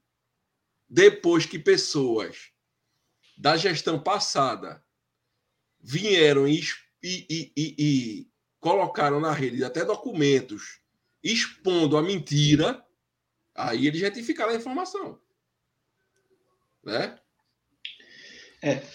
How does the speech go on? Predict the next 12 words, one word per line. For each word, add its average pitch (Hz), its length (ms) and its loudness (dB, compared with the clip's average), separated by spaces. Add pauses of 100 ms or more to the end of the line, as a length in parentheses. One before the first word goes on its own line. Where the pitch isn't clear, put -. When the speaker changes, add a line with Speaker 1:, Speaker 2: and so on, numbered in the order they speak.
(220)
Speaker 2:
é, - 260 -4
isso 202 400 4
aí, 165 420 8
isso 165 260 4
aí 143 180 8
é 156 60 8
incrível, 117 500 2
né? 107 240 2
Essa 117 200 0
questão 127 360 6
da, 110 460 8
da, 98 640 4